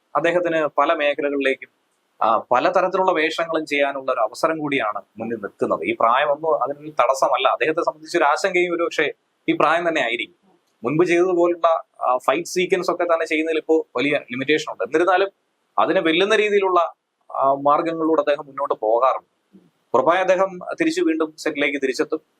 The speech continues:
പൂർവാധികം ശക്തിയോടുകൂടി നമുക്ക് ആ മനുഷ്യനെ, മഹാനടനെ സ്ക്രീനിൽ കാണാൻ കഴിയുമെന്നുള്ള ഒരു, ആ, ആകാംക്ഷയോടുകൂടി തന്നെയാണ് ഞാൻ നിൽക്കുന്നത്.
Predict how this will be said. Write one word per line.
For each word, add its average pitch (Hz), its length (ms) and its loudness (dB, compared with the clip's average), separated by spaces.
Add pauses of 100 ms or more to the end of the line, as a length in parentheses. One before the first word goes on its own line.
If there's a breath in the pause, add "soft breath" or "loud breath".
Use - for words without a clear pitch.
(220)
പൂർവാധികം 143 480 2
ശക്തിയോടുകൂടി 135 800 -2 (400)
നമുക്ക് 123 180 2
ആ 131 120 4
മനുഷ്യനെ, 120 480 -4 (300)
മഹാനടനെ 123 580 0 (220)
സ്ക്രീനിൽ 135 420 -2
കാണാൻ 127 260 0
കഴിയുമെന്നുള്ള 120 640 -2 (500)
ഒരു, 101 460 0
ആ, 87 100 2
ആകാംക്ഷയോടുകൂടി 143 880 0
തന്നെയാണ് 117 380 -4
ഞാൻ 107 180 -2
നിൽക്കുന്നത്. 104 420 -6